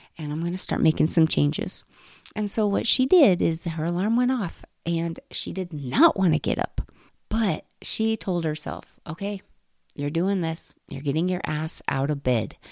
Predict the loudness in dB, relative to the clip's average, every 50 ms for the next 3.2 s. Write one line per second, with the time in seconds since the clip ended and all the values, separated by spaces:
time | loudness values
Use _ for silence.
0 | -20 -20 -20 -20 -20 -20 -12 -8 -6 -4 -4 -4 -4 -4 -6 -6 -6 -6 -6 -8
1 | -10 -10 -8 -8 -6 -4 -4 -4 -6 -8 -10 -14 -20 _ _ _ _ -20 -20 _
2 | _ _ -10 -6 -4 -2 -2 -2 -4 -6 -10 -20 -20 -20 -6 -2 0 2 2 2
3 | 0 0 -4